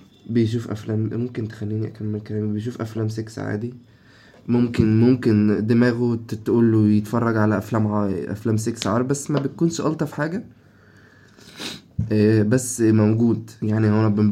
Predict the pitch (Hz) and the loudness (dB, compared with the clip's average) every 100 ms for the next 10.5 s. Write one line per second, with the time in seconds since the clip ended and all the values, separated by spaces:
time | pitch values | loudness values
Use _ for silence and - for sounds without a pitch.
0 | 101 107 110 107 110 113 107 107 104 107 | 2 2 2 2 2 2 2 2 0 -2
1 | 104 127 120 120 113 120 113 107 104 101 | -2 -6 0 0 2 0 2 2 2 0
2 | 101 101 98 92 101 113 104 113 120 - | -2 -2 -2 -2 -2 0 0 2 0 -2
3 | - 110 104 104 110 113 - 107 123 143 | -4 0 4 4 2 0 0 0 2 0
4 | 180 - - - _ _ _ - _ _ | -6 -14 -20 -20 _ _ _ -20 _ _
5 | _ - - 101 117 117 110 117 117 110 | _ -8 -2 0 2 2 2 0 0 0
6 | 117 110 101 98 - - - 107 107 107 | 2 2 -2 -4 -10 -20 -10 -6 -2 0
7 | 107 104 143 175 127 110 98 95 95 107 | 2 2 2 0 0 2 2 0 0 0
8 | 110 98 110 110 110 - - 131 170 - | 0 0 0 0 -6 -6 -2 -2 -2 -10
9 | - _ _ - - _ 117 104 104 120 | -20 _ _ -20 -20 _ -4 -2 0 0
10 | 113 104 104 127 147 | -2 -2 0 0 0